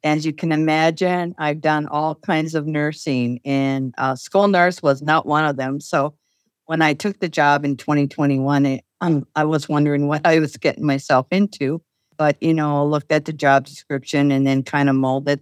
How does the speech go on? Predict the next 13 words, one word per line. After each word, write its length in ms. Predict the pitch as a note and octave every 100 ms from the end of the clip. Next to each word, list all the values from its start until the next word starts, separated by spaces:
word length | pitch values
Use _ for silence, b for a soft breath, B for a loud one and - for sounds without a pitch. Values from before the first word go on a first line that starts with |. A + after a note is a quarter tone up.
| -
the 260 | C3 B2+ - _ _ _ _
position 600 | - C#3+ D3+ C#3+ D#3+ C#3
myself, 500 | C#3 C3+ - D3+ C#3+
because 540 | - - C#3 C3+ - - _
in 140 | C#3+ C#3+
twenty 320 | - D#3+ D3+
twenty-one, 440 | - D3+ C#3+ C#3+
of 120 | D3 C#3+
course, 340 | D3 C#3 -
we 140 | C#3+
were 440 | C#3 C#3+ C3+ C3 A2+ _ _ _
fully 300 | D#3 D3 C#3
engulfed 680 | C3 B2+ C3+ C3 B2+ - _